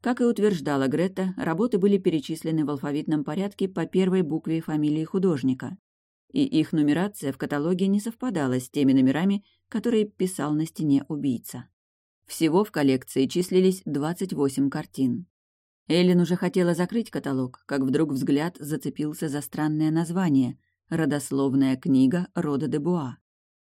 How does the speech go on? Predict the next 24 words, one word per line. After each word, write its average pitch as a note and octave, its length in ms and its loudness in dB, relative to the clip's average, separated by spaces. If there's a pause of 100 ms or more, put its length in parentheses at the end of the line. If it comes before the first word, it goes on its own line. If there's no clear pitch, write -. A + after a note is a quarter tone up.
«У D4+ 100 6
де C4 100 8
Буа B3 220 6
была A#3 240 4
родословная G#3 640 4
книга?» F3 400 0 (400)
Принцесса D#3+ 520 -2
указала D3 460 -2
пальцем D3 460 -2
на C#3+ 80 4
название. C#3+ 580 0 (680)
«Да, B2+ 320 4
была, E3+ 460 0 (280)
но A#3 200 4
среди C3+ 380 0
вещей, B2+ 420 -2
которые C#3 380 0
поступили C3+ 600 -2
в C#3+ 80 0
наше C3+ 240 -2
хранилище, G3+ 720 -2 (220)
её G3+ 340 2
не C3+ 220 4
было». E3 260 -8